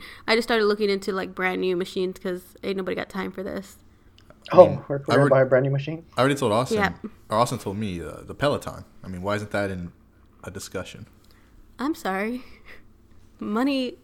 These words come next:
Speaker 1: bags over here. <laughs>
Speaker 2: No, we're, Cassie and I are not a fan of, uh, cycling. We're not a fan of cycling.
Speaker 3: They have a tread-, that treadmill, though.
Speaker 2: Yeah, but I'm still, like, working my way up to the treadmill. Like, at the gym w-, that I go to
Speaker 1: Mm-hmm.
Speaker 2: now,
Speaker 3: Hmm.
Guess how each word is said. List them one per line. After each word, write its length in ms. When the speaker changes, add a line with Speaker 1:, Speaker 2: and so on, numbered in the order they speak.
Speaker 1:
bags 520
over 220
here. 800
<laughs> 40
Speaker 2:
No, 440
we're, 120
Cassie 240
and 80
I 40
are 180
not 160
a 80
fan 400
of, 320
uh, 280
cycling. 500
We're 120
not 140
a 80
fan 140
of 100
cycling. 360
Speaker 3:
They 60
have 80
a 60
tread-, 220
that 100
treadmill, 340
though. 200
Speaker 2:
Yeah, 460
but 360
I'm 140
still, 200
like, 220
working 240
my 120
way 260
up 300
to 180
the 80
treadmill. 540
Like, 180
at 140
the 40
gym 480
w-, 220
that 120
I 60
go 100
to 100
Speaker 1:
Mm-hmm. 80
Speaker 2:
now, 320
Speaker 3:
Hmm. 220